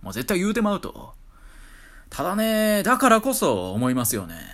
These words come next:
人間ってね、まあ、自分が大人になったなって、そう感じる瞬間みたいなところってね、まあ、ちょいちょいあると思うんですよね。で、それが何なのかと、人によって全く違うと思うんですよ。まあ、運転免許を取った時なのか、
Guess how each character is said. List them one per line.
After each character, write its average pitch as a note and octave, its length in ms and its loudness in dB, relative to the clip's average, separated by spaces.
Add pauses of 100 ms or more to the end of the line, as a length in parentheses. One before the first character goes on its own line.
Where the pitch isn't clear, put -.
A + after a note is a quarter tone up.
(420)
人 D#3 160 0
間 F#3 120 2
っ - 20 0
て A#2+ 140 -2
ね、 F#2+ 320 -10
ま G2 80 -6
あ、 - 20 -4
自 A2 120 -4
分 G#3 260 -2
が G#3 400 0
大 B2 100 -8
人 G#3 200 2
に B3+ 60 4
な D#3 120 4
っ - 80 -18
た A#2+ 100 -2
な B2 140 2
っ - 60 -8 (140)
て、 - 340 -16 (160)
そ A3+ 180 -2
う A3 40 -4
感 B3 200 0
じ A3+ 120 -2
る A3+ 140 -2
瞬 C4+ 260 -2
間 C4 180 0
み B3 120 -2
た D3+ 140 2
い F#2 60 -6
な D2+ 340 -16
と A#2 120 -6
こ A2+ 60 -4
ろ A#2+ 80 -2
っ - 80 -12
て F#2 120 -10
ね、 F2 220 -12 (300)
ま G3 60 -4
あ、 - 20 -6
ち - 80 -4
ょ D4 80 4
い - 20 4
ち G#4 80 4
ょ G4 40 8
い - 20 6
あ A#2+ 80 6
る B2+ 100 -2
と G#2+ 60 -4
思 G#2 140 0
う - 20 -2
ん G2 40 -2
で F2+ 60 -6
す - 80 -8
よ - 120 -16
ね。 E2 260 -16 (460)
で、 F3+ 80 -2
そ A#3+ 140 2
れ C4 80 0
が B3+ 320 2
何 G#3+ 200 2
な A#4+ 80 4
の - 100 0
か G2 120 -8
と、 - 280 -18 (180)
人 - 160 -2
に A#3 60 2
よ A#3 80 2
っ - 20 0
て A2+ 440 -2
全 D3 280 -4
く D#3+ 480 -2
違 E3+ 40 2 (120)
う D3 60 0
と - 220 -10
思 A#2+ 180 0
う - 20 0
ん A2 40 2
で G2 80 0
す - 120 -6
よ。 - 280 -18 (560)
ま A#2+ 80 -2
あ、 - 20 0
運 D3 200 0
転 D3+ 180 0
免 D#3+ 280 0
許 G#2+ 160 -4
を E2+ 200 -12
取 A2 160 -8
っ - 40 -20
た F3+ 240 -4
時 A3 200 -2
な B2 100 2
の E2+ 100 -6
か、 E2 380 -12